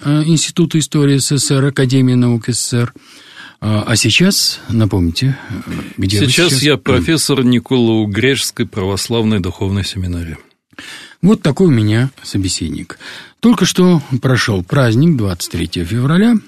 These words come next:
Speaker 1: <clears throat> и я решил пригласить, э, своего старого знакомого Владимира Михайловича, и даже сказал бы друга, потому что мы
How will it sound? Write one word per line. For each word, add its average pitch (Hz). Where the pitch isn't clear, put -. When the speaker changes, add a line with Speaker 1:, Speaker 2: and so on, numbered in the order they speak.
Speaker 1:
<clears throat> -
и 135
я 214
решил 151
пригласить, 135
э, 98
своего 147
старого 143
знакомого 107
Владимира 95
Михайловича, 92
и 143
даже 87
сказал 95
бы 101
друга, 120
потому 95
что -
мы 90